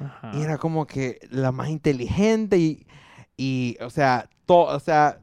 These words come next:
Speaker 2: todas las cajas, o sea, incluso cuando tuvimos el, el Secret Santa, Javier,
Speaker 1: Ajá.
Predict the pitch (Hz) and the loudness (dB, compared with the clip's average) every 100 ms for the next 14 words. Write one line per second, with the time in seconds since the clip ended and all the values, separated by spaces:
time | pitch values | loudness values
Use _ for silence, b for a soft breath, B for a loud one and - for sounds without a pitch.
0 | _ 175 175 190 180 - 175 202 190 196 | _ 4 4 4 2 0 2 2 0 -2
1 | - - 139 156 143 131 165 208 208 170 | -8 -14 -6 -4 -4 2 4 4 0 -2
2 | 151 135 123 - _ _ 139 131 143 160 | -2 -2 -4 -8 _ _ -10 -8 -6 -4
3 | 175 175 170 - 123 131 127 120 120 113 | -2 -2 -6 -12 -8 -4 -4 -6 -6 -8
4 | 113 107 - - 175 156 190 202 208 202 | -10 -12 -10 -8 -6 -4 -4 -4 -2 0
5 | 208 233 135 131 220 | -2 -4 -6 -6 -6